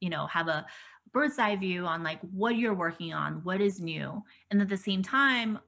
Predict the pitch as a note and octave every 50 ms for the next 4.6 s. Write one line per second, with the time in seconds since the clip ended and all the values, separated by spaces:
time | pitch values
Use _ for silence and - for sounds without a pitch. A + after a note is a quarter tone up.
0 | _ - F#3+ F#3+ F#3+ G3 F#3+ F#3+ F#3+ F#3+ - - G#3+ G#3+ A#3+ A#3 G#3+ G3 G3 F#3+
1 | F#3 F3+ F3+ F3+ F#3 F3 E3 E3+ - F#3+ E3+ E3 E3 E3 E3 D#3+ D#3+ D#3 D#3 D#3
2 | D#3 D#3+ - - E3 D3 - - F3 E3+ F3+ F#3+ F#3+ F#3+ F#3 F3 D#3+ D#3+ D#3+ D#3
3 | D#3+ - F#3+ - - - - - _ - F3 F3+ F3+ F3+ F3 F3 E3+ F3 F3+ F3
4 | E3+ - - - - F3+ E3 D#3+ D#3+ D#3+ D#3+ D#3